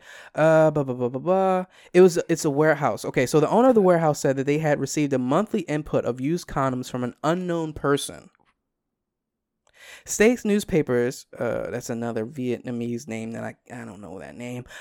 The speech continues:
Um, a woman detained during the bust told police that the used prophylactics were first boiled in water,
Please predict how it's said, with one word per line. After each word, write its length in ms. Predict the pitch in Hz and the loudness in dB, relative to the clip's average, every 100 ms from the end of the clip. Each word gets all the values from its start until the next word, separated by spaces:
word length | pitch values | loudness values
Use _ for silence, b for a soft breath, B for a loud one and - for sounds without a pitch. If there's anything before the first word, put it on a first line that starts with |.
| B | B
Um, 260 | 147 151 | 2 4
a 60 | 143 | 2
woman 280 | 151 226 240 | 2 2 2
detained 680 | 220 - 190 151 135 123 139 | -2 -4 -2 -2 -2 -6 0
during 240 | 165 180 | 0 2
the 60 | 139 | -2
bust 420 | 131 143 131 - | 0 0 0 -4
told 260 | - 170 | 2 2
police 340 | - 143 127 - | 2 -4 -4 -2
that 200 | 120 117 | -4 -2
the 80 | 131 | -6
used 440 | 147 196 220 - | -2 0 0 -2
prophylactics 920 | - 196 202 165 123 - - - - - B B - | 2 2 4 2 2 0 -8 -8 -14 -20 B B 0
were 320 | 131 131 107 | 4 4 2
first 420 | - 190 175 - | 2 0 0 -4
boiled 440 | - 165 220 233 226 | -2 2 4 2 -2
in 180 | 208 208 | -4 2
water, 440 | 170 113 - - | 2 2 -2 -6